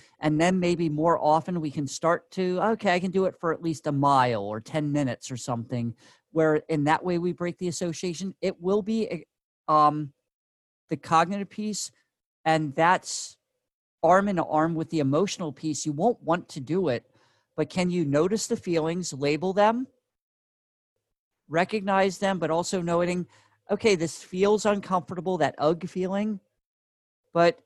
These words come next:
can I still, again, move my arms and legs over to at least get started on something,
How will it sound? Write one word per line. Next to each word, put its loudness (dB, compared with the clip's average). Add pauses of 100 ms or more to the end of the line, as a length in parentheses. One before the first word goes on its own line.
can 0
I 4
still, 0
again, 2
move -2
my 2
arms 2
and -4
legs 0 (120)
over 0
to -2
at -4
least -6
get -4
started 2
on 2
something, -2